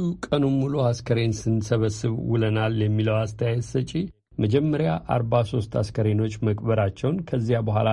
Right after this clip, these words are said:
ደግሞ ሌሎች አምስት አስከሬኖች በአንድ የእርሻ ማሳ ውስጥ ማግኘታቸውን ይናገራል።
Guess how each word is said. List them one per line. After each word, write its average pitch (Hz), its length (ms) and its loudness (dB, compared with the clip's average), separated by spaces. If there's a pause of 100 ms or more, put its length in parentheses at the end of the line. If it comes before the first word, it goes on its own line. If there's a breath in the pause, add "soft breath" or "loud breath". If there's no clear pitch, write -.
ደግሞ 117 240 0 (360)
ሌሎች 127 380 2 (200)
አምስት 123 480 0
አስከሬኖች 113 640 0 (100)
በአንድ 127 480 0
የእርሻ 123 400 0
ማሳ 107 320 0
ውስጥ 107 220 -2
ማግኘታቸውን 104 840 0
ይናገራል። 95 640 0